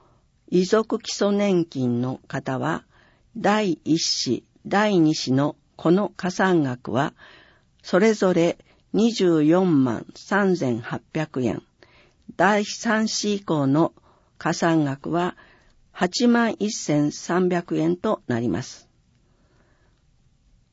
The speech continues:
詳しくは、一宮年金事務所零五八六四五の一四一八へ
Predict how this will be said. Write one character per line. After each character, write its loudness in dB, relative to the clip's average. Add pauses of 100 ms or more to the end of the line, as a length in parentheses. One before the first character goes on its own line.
(260)
詳 4
し -4
く -6
は、 0 (420)
一 -2
宮 4 (340)
年 2
金 -4
事 -4
務 2
所 -4 (280)
零 4
五 2
八 -4
六 -4 (240)
四 2
五 2
の 2 (260)
一 -2
四 0
一 -4
八 -4
へ 0